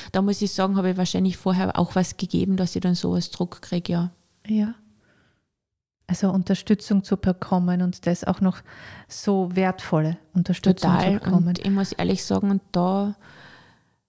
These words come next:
Speaker 1: sind Lebensbänder entstanden, die ja noch bis heute anhalten.
Speaker 2: Mhm. Hast du noch andere Potenziale entdeckt,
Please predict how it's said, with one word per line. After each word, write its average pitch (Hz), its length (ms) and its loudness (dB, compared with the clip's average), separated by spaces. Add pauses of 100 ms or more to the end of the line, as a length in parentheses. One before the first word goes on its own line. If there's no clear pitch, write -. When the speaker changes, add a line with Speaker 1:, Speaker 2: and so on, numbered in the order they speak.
(420)
Speaker 1:
sind 185 280 0
Lebensbänder 196 800 0
entstanden, 208 800 0
die 185 80 0
ja 185 120 0
noch 185 200 0
bis - 240 -6
heute 185 260 0
anhalten. 190 640 0 (1040)
Speaker 2:
Mhm. 208 420 0 (720)
Hast - 280 -2
du 202 60 0
noch 190 160 2
andere 185 300 0
Potenziale 190 800 0
entdeckt, - 680 -4